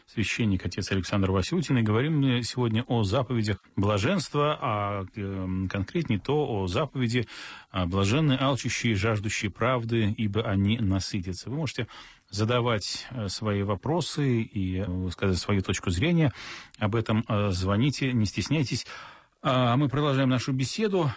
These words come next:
Заповедь заканчивается словами: "Ибо они насытятся". А насыщение, э, насколько я понимаю, означает, э, что ли, полное удовлетворение. Значит, получается, что праведностью можно насытиться. Каков результат этого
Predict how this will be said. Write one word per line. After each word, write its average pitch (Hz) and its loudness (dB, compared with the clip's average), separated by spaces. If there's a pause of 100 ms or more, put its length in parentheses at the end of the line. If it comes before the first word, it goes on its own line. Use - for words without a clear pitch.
(440)
Заповедь 139 -2
заканчивается 139 -4
словами: 110 0 (100)
"Ибо 185 2
они 127 2
насытятся". - -2 (580)
А 117 -2
насыщение, 175 2
э, 131 0
насколько 127 -2
я 135 0
понимаю, 180 0
означает, 170 0 (220)
э, 131 -4
что - -8
ли, 131 0
полное 175 0
удовлетворение. 120 0 (540)
Значит, 131 -2 (140)
получается, 147 -2
что - -2
праведностью 151 0
можно 147 0
насытиться. 156 -4 (400)
Каков 196 -2
результат 190 0
этого 131 -2